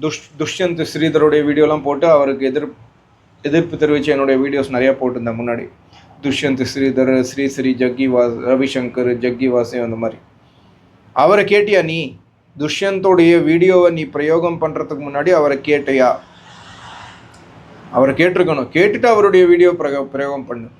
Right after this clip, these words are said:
இல்லாட்டி அந்த, அந்த சேனல், எந்த சேனல் துஷ்யந்த் ஸ்ரீதருடைய வீடியோ போடுறானோ அந்த சேனல் ஆளோட நீ பர்மிஷன் வாங்கி போடணும். நான் போடல, எனக்கு காப்பிரைட் ஸ்ட்ரைக் வந்துருச்சு.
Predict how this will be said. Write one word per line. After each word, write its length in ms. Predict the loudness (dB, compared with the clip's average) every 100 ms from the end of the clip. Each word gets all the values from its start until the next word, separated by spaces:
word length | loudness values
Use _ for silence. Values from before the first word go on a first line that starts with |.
| -20 _ -20 _ -20 -2
இல்லாட்டி 200 | 0 4
அந்த, 300 | 2 4 0
அந்த 200 | 0 -4
சேனல், 440 | 0 0 2 4 4
எந்த 360 | 2 0 0
சேனல் 320 | 2 2 2 2
துஷ்யந்த் 680 | 0 -2 -4 -4 0 0 0
ஸ்ரீதருடைய 600 | 2 2 4 2 0 0
வீடியோ 440 | 0 2 4 2 2
போடுறானோ 560 | 2 4 2 2 0
அந்த 200 | -2 -4 -2
சேனல் 380 | -2 0 0
ஆளோட 500 | 2 2 2 0 -2 -8 -16 _ _
நீ 60 | -4
பர்மிஷன் 480 | 0 2 2 0 0
வாங்கி 300 | 0 2 2
போடணும். 420 | 2 -2 -4 -8 -6
நான் 180 | -2 2
போடல, 420 | 4 4 4 2
எனக்கு 260 | -2 0 0
காப்பிரைட் 320 | 2 2 0
ஸ்ட்ரைக் 340 | -2 -6 -4 -6
வந்துருச்சு. 340 | -8 -10